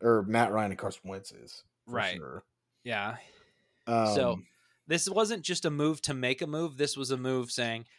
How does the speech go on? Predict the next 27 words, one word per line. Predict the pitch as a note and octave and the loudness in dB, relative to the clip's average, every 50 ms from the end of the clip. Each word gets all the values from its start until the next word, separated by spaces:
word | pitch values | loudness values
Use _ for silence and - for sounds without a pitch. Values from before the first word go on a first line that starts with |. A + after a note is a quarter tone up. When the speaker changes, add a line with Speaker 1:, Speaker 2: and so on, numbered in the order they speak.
| _ _ | _ _
Speaker 2:
"Hey, | - C3+ B2 | 4 4 4
we, | A#2 A#2+ C#3 C#3+ D3 - _ | 6 4 2 2 2 -2 _
we're | D3+ D3 D3+ - | 4 4 4 6
all | - C3 C3 C3 B2+ B2 | 6 6 6 6 6 2
in | A#2 A2 G2+ A2 | -2 -4 -6 -4
right | A#2 A2 G#2 - | -4 -4 -4 -4
now." | - F#2+ F#2 E2+ D#2+ - - | -6 -6 -6 -6 -8 -8 -8
Like, | A#2 A2+ - | -8 -4 0
they're | - C#3 | 0 -2
pushing | - - F3+ F3 - - E3 | 0 2 0 0 0 0 -2
the | D3 B2 | -4 -4
chips | - - D3 C3+ - - | 0 0 0 0 0 -4
in | B2+ A#2+ | -8 -8
the | A2 | -8
middle. | G#2+ G2+ F2+ - D#2 - - _ _ _ _ _ _ _ _ - | -8 -10 -10 -10 -12 -14 -16 _ _ _ _ _ _ _ _ 2
Speaker 1:
Yeah, | A#2+ A2 G2 F2 - - _ _ _ - | 4 4 4 4 0 -8 _ _ _ 2
I | A2+ A2+ | 4 4
agree. | A2 G2 F#2 G#2 G2 F#2+ F2+ F2 - - | 4 2 0 -4 -6 -6 -6 -8 -8 -4
And, | A2 A#2 A2+ A2 A2 A2 | -2 -2 0 0 2 2
um, | A2 A2 G#2+ G#2+ G#2 G2+ G2 F#2+ - _ - - - - - - _ _ _ _ _ _ - | 2 4 2 2 0 -4 -6 -10 -12 _ -20 -20 -20 -20 -20 -20 _ _ _ _ _ _ -6
I | A#2+ A#2 | -4 -2
think | - - C#3 C#3 C3+ B2 - - - - - - _ _ _ _ _ _ _ - | 2 2 2 2 2 0 -2 -4 -6 -8 -12 -14 _ _ _ _ _ _ _ 0
looking | A#2 B2+ D3+ D3 - F3+ E3+ E3 D#3 D3+ - - - | 2 4 4 8 8 6 8 6 4 0 -4 -4 -2
at, | A2+ B2+ | 0 2
like, | B2+ B2+ A#2+ A2+ F#2+ - - - - - - _ _ _ _ _ | 6 6 6 6 4 0 -8 -16 -20 -20 -20 _ _ _ _ _
if, | - B2 A#2 - - - - | -4 -2 -2 -4 -6 0 4
if | C3 C3+ A#2+ - - - - - | 4 4 4 2 -2 -6 -6 -8